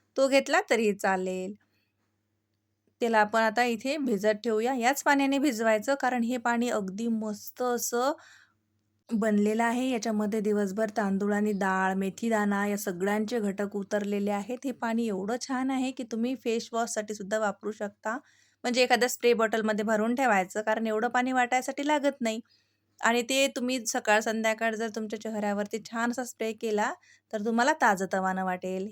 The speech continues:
ही एक्स्ट्राची टिप आहे, पण महत्त्वाची आहे. वापरून बघा, तुमच्या लक्षात येईल. आता बघा, तेच पाणी वापरतोय आपण हे वाटायण्यासाठी, कारण हे पाणी फर्मंट झालेलं आहे, छान हे भिजलेलं आहे, त्यामुळे याच पाण्याचा वापर करायचा.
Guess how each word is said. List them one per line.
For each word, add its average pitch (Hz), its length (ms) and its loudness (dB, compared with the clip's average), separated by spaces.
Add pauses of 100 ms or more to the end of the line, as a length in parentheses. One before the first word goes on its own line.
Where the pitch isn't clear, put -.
ही 220 160 -4
एक्स्ट्राची 202 500 -2
टिप 233 280 -8
आहे, 220 200 0 (140)
पण 262 120 -2
महत्त्वाची 214 640 -2
आहे. 180 200 -6 (220)
वापरून 202 440 2
बघा, 202 260 0
तुमच्या 190 360 -4
लक्षात 175 420 -6
येईल. 175 220 -6 (640)
आता 233 240 4
बघा, 202 240 6
तेच 285 320 -2
पाणी 294 260 4
वापरतोय 233 500 2
आपण 247 360 0
हे 285 300 -2
वाटायण्यासाठी, 180 800 -2 (460)
कारण 262 360 2
हे 240 160 -2
पाणी 240 380 -2 (400)
फर्मंट 214 340 2
झालेलं 208 400 0
आहे, 208 320 -2
छान 214 260 -2
हे 226 120 0
भिजलेलं 202 480 -2
आहे, 214 260 -6
त्यामुळे 208 300 -4
याच 254 200 -2
पाण्याचा 247 320 -4
वापर 214 340 -2
करायचा. 208 520 -6